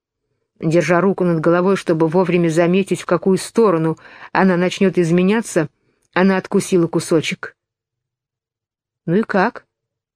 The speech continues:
Но ничего особенного не случилось. Как ни удивительно, рост ее оставался прежним. Вообще-то, когда ешь пирожки, так оно обычно и бывает.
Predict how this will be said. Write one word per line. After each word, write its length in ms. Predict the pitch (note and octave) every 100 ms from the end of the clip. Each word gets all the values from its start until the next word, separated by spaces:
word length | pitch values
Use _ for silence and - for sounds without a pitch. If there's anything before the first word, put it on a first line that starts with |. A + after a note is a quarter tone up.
| _ _ _ _ _ _ _ G#3+
Но 140 | A#3+
ничего 300 | C4 - D#4+
особенного 520 | D#4+ D#4+ B3 C4 C#4
не 80 | C4+
случилось. 720 | - D4 - A#3+ A#3+ - - _ _ _ _ _ _ _ _ _ _ _ _ -
Как 220 | A3+ B3
ни 100 | B3
удивительно, 680 | A#3+ A#3 C#4 - B3 A3+ G#3+ _ _ _ _ -
рост 420 | G3 C4+ C#4 -
ее 140 | G#3
оставался 560 | G3 - G#3 A#3 C4 G3
прежним. 560 | F#3+ G#3 A3 A3+ A#3 - _ _ _ _ _ _ _ _ _ -
Вообще-то, 960 | F#3+ G3+ - G4 G#4 - C#4+ A#3+ F#3+ - - F3
когда 640 | G#3 G3+ B3+ C#4 B3 - -
ешь 440 | F#3 A#3 C4+ -
пирожки, 840 | A#3 G#3+ G#3 - - D#4+ E4 F#3+ - - - -
так 200 | G#3+ G#3
оно 200 | A#3+ B3+
обычно 400 | A3+ C4+ - C4
и 40 |
бывает. 800 | B3+ D#4 D#4+ D#4 D3 B2+ - -